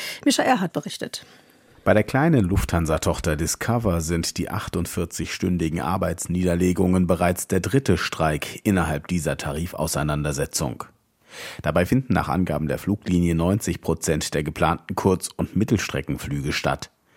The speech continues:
Speaker 2: Auf der Langstrecke allerdings können demnach nur knapp ein Drittel Maschinen fliegen. Die Pilotengewerkschaft Cockpit hat zu dem Streik aufgerufen.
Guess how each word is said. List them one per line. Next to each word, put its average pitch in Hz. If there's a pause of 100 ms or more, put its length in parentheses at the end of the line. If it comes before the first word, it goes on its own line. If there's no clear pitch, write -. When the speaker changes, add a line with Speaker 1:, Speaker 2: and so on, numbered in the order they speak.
(360)
Speaker 2:
Auf -
der 69
Langstrecke 92
allerdings 92 (320)
können 113
demnach 87
nur 87
knapp -
ein 98
Drittel 92
Maschinen 71
fliegen. - (840)
Die 76
Pilotengewerkschaft 80
Cockpit -
hat 82
zu 80
dem 76
Streik -
aufgerufen. -